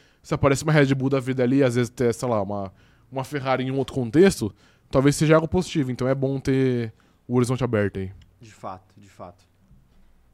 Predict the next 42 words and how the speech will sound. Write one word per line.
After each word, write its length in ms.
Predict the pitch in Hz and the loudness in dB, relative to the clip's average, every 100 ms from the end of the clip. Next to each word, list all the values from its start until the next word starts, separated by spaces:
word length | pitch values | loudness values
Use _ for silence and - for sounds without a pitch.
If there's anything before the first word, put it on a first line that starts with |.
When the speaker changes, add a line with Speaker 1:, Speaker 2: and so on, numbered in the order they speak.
| _ _ | _ _
Speaker 2:
É, 240 | 135 120 113 | -14 -12 -10
o 100 | 151 | -8
Lando 180 | 147 170 | -8 -6
Norris 240 | 185 185 | -6 -6
ainda 160 | 196 196 | -6 -8
falou 260 | 190 196 180 | -8 -6 -8
aqui 240 | - 180 | -10 -18
que 720 | - 185 185 175 160 139 120 110 _ _ _ _ | -18 -16 -14 -12 -10 -10 -12 -14 _ _ _ _
A 80 | 147 | -8
lealdade 640 | 156 196 202 156 185 175 | -2 -2 0 0 0 -2
dele 200 | 143 165 | -4 -6
também 260 | 160 165 170 | -6 -8 -8
contou 480 | - 185 160 143 143 | -8 -8 -6 -6 -6
pra 220 | 147 151 | -8 -10
que 140 | 151 | -8
ele 240 | 151 147 131 - 117 | -12 -12 -16 -20 -16
gostaria, 640 | 131 - 135 135 143 107 92 | -16 -10 -10 -8 -10 -12 -18
pra 120 | 110 | -20
que 120 | - | -18
ele 60 | 120 | -18
gos-, 200 | 113 110 _ | -18 -20 _
gostaria 320 | 110 107 123 123 | -20 -20 -16 -16
não, 120 | 98 | -16
pra 140 | 107 | -20
que 160 | 98 123 | -16 -14
ele 160 | 123 | -12
decidisse 540 | 120 156 - 147 156 - | -10 -10 -10 -16 -16 -18
ficar 240 | 151 151 | -18 -14
na 60 | 147 | -14
McLaren, 500 | 143 143 120 98 90 | -14 -14 -14 -14 -14
né? 100 | 92 _ _ _ _ _ - | -20 _ _ _ _ _ -18
Ele 120 | 113 | -16
falou 160 | 117 131 | -12 -14
o 40 | |
seguinte, 340 | - 135 113 104 | -14 -16 -14 -16
ó: 60 | |
"Gostaria 400 | 101 156 - 202 | -12 -10 -6 -6
de 80 | 202 | -6
vencer 300 | 220 214 214 | -12 -10 -12
corridas 440 | 214 208 180 190 | -8 -8 -8 -10
com 100 | |
a 20 | 190 | -12